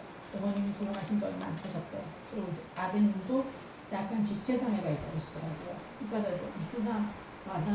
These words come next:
하는 성도라고 얘기하기는 좀 그렇긴 하지만 그래도 힘드시죠. 그래서 사모님은 이제 동네으로 나가셔서 안 계셔서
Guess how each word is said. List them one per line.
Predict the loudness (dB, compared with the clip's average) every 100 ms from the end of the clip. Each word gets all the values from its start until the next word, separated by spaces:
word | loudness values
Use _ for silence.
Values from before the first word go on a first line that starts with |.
| 6 6
하는 | 2 0 -2 0
성도라고 | 0 2 2 0 -2 -2
얘기하기는 | -4 -2 -4 -2 -4
좀 | -4
그렇긴 | -4 -4 -4
하지만 | -2 -2 -2 -2 -4 -10 -4
그래도 | -2 4
힘드시죠. | 4 6 2 0 -6 -8 -6
그래서 | -2 0 0 -4 -10 -12 -12 -12 -4
사모님은 | 2 6 6 6 4 2
이제 | 2 2 0 -2 -6 -12 -12 -4
동네으로 | -2 0 -2 0 0
나가셔서 | 0 0 -2 -4
안 | -4 -4
계셔서 | -2 -2 -2